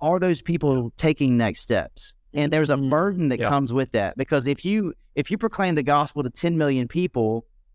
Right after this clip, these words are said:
Speaker 1: and you don't know what happens, what good
Speaker 2: Yeah.
Speaker 1: is that?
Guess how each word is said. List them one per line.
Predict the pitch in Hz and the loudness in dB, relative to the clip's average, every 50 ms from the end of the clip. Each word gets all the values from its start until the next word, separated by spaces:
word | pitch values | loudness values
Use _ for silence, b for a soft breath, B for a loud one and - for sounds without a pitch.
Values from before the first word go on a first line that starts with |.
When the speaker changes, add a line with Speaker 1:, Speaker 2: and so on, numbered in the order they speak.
| _ _ - | _ _ -4
Speaker 1:
and | 175 165 | -2 0
you | 156 196 | 0 0
don't | 233 262 214 151 | 0 0 0 2
know | 156 156 | 0 0
what | 151 135 135 123 | 0 0 -2 -4
happens, | - - 180 190 196 190 - 156 135 123 117 | -4 -4 -2 -2 -2 -2 -2 -2 -2 -2 -2
what | 151 185 123 | -4 -6 -4
good | 135 143 202 247 | -2 -2 0 0
Speaker 2:
Yeah. | 240 | 0
Speaker 1:
is | 175 | -2
that? | 117 113 95 85 78 - | -2 -4 -4 -4 -6 -10